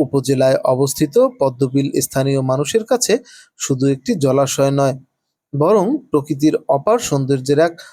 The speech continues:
অপরূপ উপহারের পাশাপাশি অর্থনৈতিক দিক দিয়ে জীবন জীবিকার এক অনন্য উদাহরণ, যা বিস্তীর্ণ এলাকা জুড়ে ছড়িয়ে থাকা লাল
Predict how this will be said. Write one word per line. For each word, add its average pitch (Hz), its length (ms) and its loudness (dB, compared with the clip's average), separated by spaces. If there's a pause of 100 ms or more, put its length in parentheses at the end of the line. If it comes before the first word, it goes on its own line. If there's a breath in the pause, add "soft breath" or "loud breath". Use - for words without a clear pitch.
(240 loud breath)
অপরূপ 220 400 2 (220)
উপহারের 139 440 0 (140)
পাশাপাশি 160 540 -2 (200)
অর্থনৈতিক 139 540 -2 (120)
দিক 135 120 -2 (120)
দিয়ে 190 160 4 (480 soft breath)
জীবন 160 320 2 (120)
জীবিকার 143 500 0
এক 135 60 -4 (320)
অনন্য 180 260 0 (200)
উদাহরণ, 139 460 2 (540)
যা 139 80 2 (160)
বিস্তীর্ণ 143 440 -2 (100)
এলাকা 147 320 0
জুড়ে 208 200 4 (420 soft breath)
ছড়িয়ে 240 440 2
থাকা 233 240 0 (280)
লাল 170 220 2